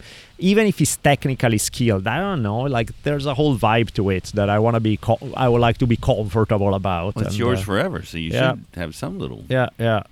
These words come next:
Speaker 1: You want a connection there, so, so that was fun. I was really glad to do it under these circumstances as opposed to the million others where it could have been.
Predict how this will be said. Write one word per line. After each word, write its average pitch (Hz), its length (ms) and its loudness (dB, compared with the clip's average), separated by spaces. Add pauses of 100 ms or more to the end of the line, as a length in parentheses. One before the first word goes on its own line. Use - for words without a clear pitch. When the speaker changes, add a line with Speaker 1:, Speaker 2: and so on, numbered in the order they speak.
(240)
Speaker 1:
You 113 120 -4
want 117 220 -2
a 117 60 -2
connection 107 680 -2
there, 90 300 -4
so, 90 500 -6 (260)
so 165 140 -2
that 214 120 4
was - 140 0
fun. 90 340 -8
I 139 120 -4
was 151 180 -2
really 156 220 2
glad 110 380 0
to 117 100 -2
do 101 160 0
it 98 160 -2
under 95 260 0
these 98 220 0
circumstances 92 1040 -4
as 92 100 -2
opposed 95 440 -4
to 101 80 -2
the 92 100 -2
million 98 380 0
others 95 420 -2
where 90 100 0
it 92 120 -4
could 92 160 -4
have 87 200 -4
been. 92 280 -6